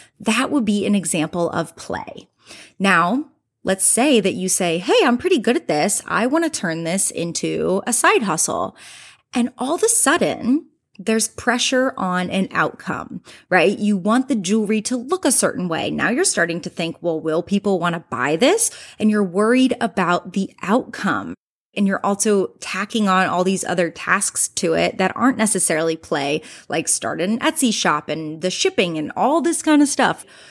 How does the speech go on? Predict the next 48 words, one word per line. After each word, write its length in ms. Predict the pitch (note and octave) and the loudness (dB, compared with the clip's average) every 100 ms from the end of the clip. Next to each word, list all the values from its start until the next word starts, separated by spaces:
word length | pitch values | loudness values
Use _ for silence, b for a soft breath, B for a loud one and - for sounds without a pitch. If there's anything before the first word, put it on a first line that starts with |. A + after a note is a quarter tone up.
| B _ | B _
And 160 | G#3+ G#3+ | -4 -4
all 180 | F#3+ A3+ | -4 -4
of 80 | C4+ | -2
a 40 | |
sudden, 380 | D#4 D#4+ D#4 C#4 | -4 -2 0 2
that 120 | A#3+ | 2
activity 560 | A#3 A#3 - D4 B3+ A3+ | 0 -4 -4 -2 0 -2
that 240 | G3+ F3 | -2 -6
was 320 | F3 F#3 A3 G#3+ | -4 -2 0 -2
play 640 | - B3+ A#3+ G3 E3+ F3+ | -6 -2 0 2 2 0
no 300 | - F3 F#3 | -4 0 4
longer 600 | A3+ G3+ G3 G#3+ G3 F3 - | 6 6 6 4 4 2 0
has 320 | - F#3 D#3 | -2 -2 0
the 180 | F#3+ - | -2 0
energy 580 | E3 E3 D#3 D#3+ D#3+ D#3 | -2 -2 -4 -2 -2 -2
of 220 | E3 - | -6 -6
play. 440 | - D#3 - - B B B | -2 -2 -2 -8 B B B
I 100 | - | 0
think 180 | C#4+ D#4 | 2 2
as 180 | G#3 A3 | 2 2
adults, 460 | A#3+ F3+ E3 - - | 2 2 0 -2 -4
we 120 | G3 | -4
do 200 | D#3+ F#3 | -2 -2
this 280 | F3+ F3+ - | -2 -6 -8
a 100 | - | -8
lot. 600 | E3+ D#3 D#3 D#3+ A#2+ - - | -8 -8 -8 -6 -8 -12 -10
We 120 | F#3+ | -8
feel 360 | - - G#3+ A#3 | -10 -6 -4 -2
like 300 | A#3+ A#3 G3 | -2 -4 -4
we 100 | G3 | -4
want 220 | E3+ - - | -4 -12 -4
everything 440 | D4 C#4+ C#4+ C4+ | 0 2 4 2
to 80 | B3 | 4
be 120 | A#3+ | 2
productive, 760 | A#3 G#3+ G3 F#3+ - - - A#3+ B B | 2 2 2 2 -2 -2 0 -2 B B
and 160 | - A3 | 2 4
therefore 480 | B3+ C4+ C#4 C4+ B3+ | 6 4 2 2 2
we 200 | - B3+ | 2 0
take 420 | B3 - B3+ D4+ | -2 0 2 4
away 440 | G4 G#3+ F#3+ G3+ E3+ | 4 4 4 2 2
the 200 | F#3+ - | -2 -2
energy 400 | F#3 G3 F3+ F3+ | 0 0 0 -2
of 160 | D#3+ | -4
play 420 | - - F#3+ D#3+ D#3+ | -8 -2 0 2 0
from 220 | - F3+ | -2 -2
so 520 | - - F3 F#3 F#3 | 0 0 2 2 0
many 340 | - F3 E3 - | -4 -4 -4 -4
activities. 640 | D#3 - - - - - | -8 -6 -8 -6 -10 -12